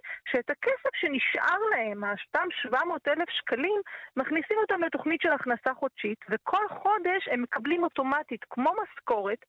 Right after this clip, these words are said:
לחשבון הבנק שלהם, סכום שהם קבעו אותו מראש. עכשיו, הם יכולים להעלות את הסכום, להוריד אותו,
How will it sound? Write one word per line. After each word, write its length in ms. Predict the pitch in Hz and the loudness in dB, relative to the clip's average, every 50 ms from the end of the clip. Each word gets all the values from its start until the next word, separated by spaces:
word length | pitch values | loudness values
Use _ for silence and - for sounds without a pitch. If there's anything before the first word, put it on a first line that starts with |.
| - - - - - | -18 -18 -18 -10 -2
לחשבון 500 | - 233 233 - 262 233 233 233 330 381 403 | -2 -2 0 0 -2 -2 0 0 0 2 0
הבנק 380 | 415 294 - 233 226 233 226 | 0 2 2 2 2 2 -2
שלהם, 280 | - - 233 233 240 262 269 - - - - - - | -2 0 2 2 2 0 -2 -6 -12 -14 -14 -12 -6
סכום 200 | - - 392 453 427 | 0 2 2 2 2
שהם 300 | - - 359 320 320 349 381 - | 2 2 2 4 2 2 0 2
קבעו 280 | 427 392 - 302 339 | 0 0 2 4 2
אותו 220 | 339 311 - 320 294 | 2 2 2 2 2
מראש. 480 | 269 240 208 233 214 196 - - - - - - - - | 2 4 4 4 2 2 0 -4 -10 -10 -12 -14 -14 -8
עכשיו, 200 | - - 240 214 | -2 -2 0 0
הם 80 | 233 233 | 0 0
יכולים 340 | 233 - 285 277 330 330 | 0 0 0 0 2 2
להעלות 420 | 330 302 262 240 240 247 254 269 294 | 4 4 2 2 2 2 2 2 0
את 120 | 262 - | -2 -2
הסכום, 380 | 247 - - - 262 254 240 233 | -4 -6 -4 -2 0 2 2 4
להוריד 440 | 226 214 208 202 196 262 285 240 269 | 4 4 4 4 4 2 2 2 2
אותו, 320 | - - - 247 226 226 | 0 2 2 2 2 2